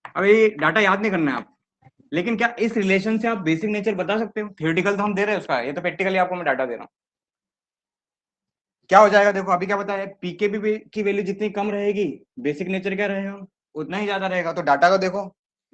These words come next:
यहाँ पर four point seven five value है, है ना, और यहाँ पर कितनी है, थ्री पॉइंट सेवन फ़ाइव टू, फ़ोर पॉइंट टू टू। तो पीकेबी value यहाँ कम है, मतलब basic nature किसका ज्यादा रहेगा,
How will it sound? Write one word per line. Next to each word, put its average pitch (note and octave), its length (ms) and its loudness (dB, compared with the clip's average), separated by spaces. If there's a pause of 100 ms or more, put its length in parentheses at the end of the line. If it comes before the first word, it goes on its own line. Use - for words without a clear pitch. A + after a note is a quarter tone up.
(160)
यहाँ D#3 180 4
पर G3 140 0
four F#3 240 0
point G3+ 220 -2
seven F#3+ 220 -4
five F#3+ 160 0
value C3 280 -2
है, A#2 80 -8 (520)
है E3+ 60 -6
ना, A3 60 -8 (140)
और D3+ 120 -6
यहाँ D#3+ 160 0
पर F3+ 100 -2
कितनी F#3 220 -6
है, G3+ 200 -10
थ्री D#3 220 -8
पॉइंट F#3 280 -4
सेवन F3 240 -6
फ़ाइव F3+ 280 -6
टू, G3+ 100 -2 (540)
फ़ोर E3 240 -6
पॉइंट F#3 280 -4
टू G3+ 100 -2
टू। G#3+ 140 0 (520)
तो F3 80 -10
पीकेबी F3+ 420 -2
value F#3+ 260 0
यहाँ G3 200 -2
कम A3 160 -4
है, A3+ 120 -10 (1120)
मतलब D3 320 -4
basic D3+ 280 -2
nature F#3+ 220 -4
किसका F#3+ 240 -6
ज्यादा F#3 200 -4
रहेगा, E3+ 320 -12